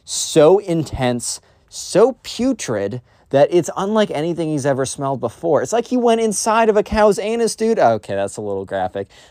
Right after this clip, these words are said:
But anyways, <laughs> um, yeah, Brandon is just so taken off guard. He basically collapses and disintegrates. But, uh, yeah, he looks, and the kid above him has already taken top bunk, and he's sitting there,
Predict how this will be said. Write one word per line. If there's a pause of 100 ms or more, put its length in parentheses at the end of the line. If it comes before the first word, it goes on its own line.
But
anyways, (540)
<laughs>
um, (180)
yeah,
Brandon
is
just
so
taken
off
guard.
He
basically
collapses
and
disintegrates.
But,
uh, (340)
yeah,
he
looks, (320)
and
the
kid
above
him
has
already
taken
top
bunk, (340)
and
he's
sitting
there,